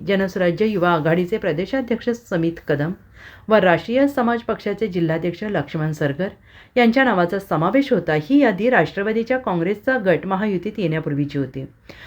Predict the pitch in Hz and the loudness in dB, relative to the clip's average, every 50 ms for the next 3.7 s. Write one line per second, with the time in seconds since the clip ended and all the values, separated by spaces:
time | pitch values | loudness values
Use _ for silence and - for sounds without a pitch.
0 | - - - 226 247 254 233 262 294 285 - - 269 247 226 233 254 233 240 240 | -16 -4 2 6 6 8 8 8 6 4 4 0 -2 0 0 0 0 0 0 -2
1 | 233 - 247 254 240 196 190 196 190 185 180 196 240 277 277 247 226 208 226 226 | -4 -4 -4 -4 -4 -4 -4 -4 -2 0 0 0 2 2 2 2 2 2 2 0
2 | 220 226 226 226 220 - 233 233 226 208 175 156 143 180 190 - 190 170 170 190 | 0 0 -2 -2 -4 -4 -4 -2 0 2 2 2 0 -2 -4 -2 -2 -2 -2 -2
3 | 185 180 226 208 185 165 156 165 165 175 170 185 214 208 | -2 -2 -2 0 0 0 -2 -2 -2 -2 -2 -2 -4 -4